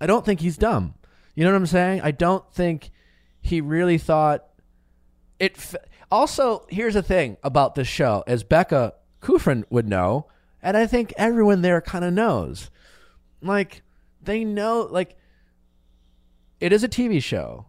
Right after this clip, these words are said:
Now, interestingly enough, they didn't have, like, daytime dates because maybe it's because they've already had enough, and, like, you know, Wells canceling the cocktail party has really nothing to do other than the fact that, like, "Hey, we got enough."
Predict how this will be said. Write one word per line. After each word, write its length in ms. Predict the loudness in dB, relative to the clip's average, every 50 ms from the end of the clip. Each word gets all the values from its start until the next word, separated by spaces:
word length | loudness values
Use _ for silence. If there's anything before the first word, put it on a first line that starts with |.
| _ _ -4
Now, 160 | -2 -2 0 0
interestingly 520 | -2 -4 -4 -4 -4 -2 -2 0 0 0
enough, 300 | 0 0 0 -2 -2 -2
they 100 | -6 -6
didn't 160 | -6 -8 -8
have, 300 | -8 -4 -2 -2 -2 -2
like, 340 | -2 -4 -4 -6 -8 -10 _
daytime 480 | -4 -4 -4 -2 -2 -2 -2 -2 -2 -2
dates 400 | 0 0 0 0 -2 -6 -14 -8
because 440 | -6 -6 -2 0 0 0 0 -2 -8 _ _ _ _ _ _ _ _ _ _ _ _ _ _ _ _ _ -16 -6
maybe 220 | -4 -2 0 0
it's 120 | 0 -2 -2
because 580 | -6 -8 -4 0 2 2 2 2 0 -4 -6
they've 180 | -6 -6 -4 -4
already 240 | -4 -4 -2 -2 -2
had 160 | -2 -4 -4
enough, 520 | -4 0 2 4 6 6 4 2 0 -4 -8
and, 120 | -6 -4
like, 200 | -4 -6 -6 -6 -10 -20 -20 -16 -12
you 60 | -4 -4
know, 100 | -2 -2
Wells 360 | 0 2 2 2 2 0 -2
canceling 580 | -2 -2 -2 -2 -4 -6 -6 -6 -6 -6 -4 -6
the 80 | -6
cocktail 380 | -4 -2 -2 -2 0 -2 -2 -2
party 240 | 0 -2 0 2 2
has 160 | 0 0 0
really 160 | -2 -2 -2 -2
nothing 260 | -2 -4 -4 -4 -6
to 60 | -4
do 240 | -4 -2 -2 -2 -2
other 120 | -2 -2 -4
than 100 | -4 -6
the 80 | -4
fact 220 | -2 -2 -2 -2 -2
that, 100 | -4 -4
like, 160 | -4 -6 -4 -4
"Hey, 120 | -4 -2
we 80 | -2 -2
got 120 | -2 -2
enough." 360 | -2 -4 -6 -6 -8 -10 -16